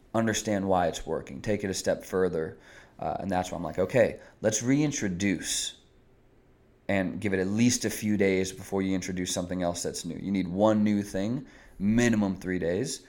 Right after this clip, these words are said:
because then that gives the body time to react. Don't change anything else in the diet. Just introduce one new thing. I don't care if it's just butter. If you just wanna see if butter d-, does anything, like, you wait a few days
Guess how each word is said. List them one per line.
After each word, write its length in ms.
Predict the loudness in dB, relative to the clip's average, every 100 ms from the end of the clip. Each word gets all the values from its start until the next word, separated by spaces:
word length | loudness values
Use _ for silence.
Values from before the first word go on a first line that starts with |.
| -20 -16
because 360 | -2 0 2
then 240 | 2 4 2
that 160 | 0 0
gives 260 | -4 -4
the 80 | -2
body 220 | 0 0
time 280 | -2 -4 -4
to 120 | -8
react. 520 | -10 -8 -8 -10 -18 -20 _ _ _
Don't 180 | 0 2
change 220 | 2 2
anything 300 | 2 2 2
else 200 | 2 2
in 60 | 0
the 60 | 0
diet. 260 | 0 0
Just 180 | -6 -6
introduce 340 | -6 -6 -6
one 380 | -2 2 4 4
new 160 | 2 0
thing. 320 | -2 -6 -8 -18 -20 _ -4
I 40 |
don't 100 | 0
care 140 | 4 4
if 100 | 2
it's 120 | -2
just 260 | -4 0
butter. 320 | 2 2 0 -12 -20 -20 -20 -20 -20 -20 _ -12
If 140 | -6 -2
you 60 |
just 160 | -2 0
wanna 120 | -2
see 160 | 0 -2
if 140 | -4 -2
butter 400 | 4 4 4 -2 -10 -20 -20 -14
d-, 100 | -12 -6
does 200 | -2 0
anything, 400 | -2 -6 -8 -12 -16 -20 -20 -20 -10 -2
like, 280 | -2 -2 -18 _ _ -4
you 160 | 2
wait 180 | 4 2
a 20 |
few 180 | 0 -2
days 420 | 0 0 -2 -12